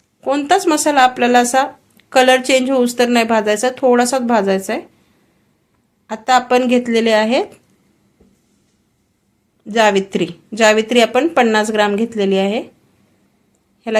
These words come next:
छानपैकी आपल्याला थोडंसं भाजून घ्यायचं आहे.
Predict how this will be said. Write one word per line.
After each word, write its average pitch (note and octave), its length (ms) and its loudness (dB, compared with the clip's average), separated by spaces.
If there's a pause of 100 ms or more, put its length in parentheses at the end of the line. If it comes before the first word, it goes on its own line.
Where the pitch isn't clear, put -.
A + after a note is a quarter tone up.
(140)
छानपैकी A#3+ 560 0
आपल्याला A#3 480 0 (2250)
थोडंसं C4+ 420 -2
भाजून A#3+ 400 0
घ्यायचं A3+ 360 -2
आहे. G#4 80 -4